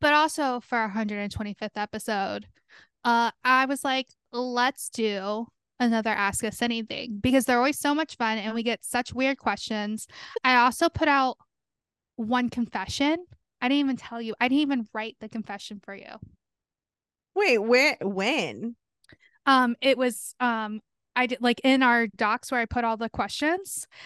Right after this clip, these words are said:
Speaker 1: I didn't put
Speaker 2: Oh.
Speaker 1: the one confession. And I think I'm gonna save it for the end of the episode for you.
Speaker 2: Okay. What's the
Speaker 1: Because
Speaker 2: confession?
Speaker 1: s-,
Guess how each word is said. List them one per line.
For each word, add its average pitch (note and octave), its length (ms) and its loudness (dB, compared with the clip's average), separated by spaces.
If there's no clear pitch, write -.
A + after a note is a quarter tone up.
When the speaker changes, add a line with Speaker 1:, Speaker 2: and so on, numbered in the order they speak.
Speaker 1:
I C4 60 4
didn't C4 260 6
put C4 100 4
Speaker 2:
Oh. G3 40 -4
Speaker 1:
the B3+ 140 4
one A#3 220 2
confession. A3+ 720 -4
And D4+ 180 4
I D#4 140 2
think E4+ 240 -2
I'm F4 100 -4
gonna F4+ 140 -2
save D#4+ 280 -2
it D#4+ 80 -4
for D4+ 120 -2
the C4+ 120 -2
end C4 140 -2
of B3+ 60 -4
the A#3+ 80 -2
episode A3+ 420 -8
for - 180 -12
you. F3 120 -6
Speaker 2:
Okay. G3+ 360 -4
What's B3+ 220 0
the C#4+ 80 2
Speaker 1:
Because C#4 300 6
Speaker 2:
confession? G#3 600 0
Speaker 1:
s-, - 80 -12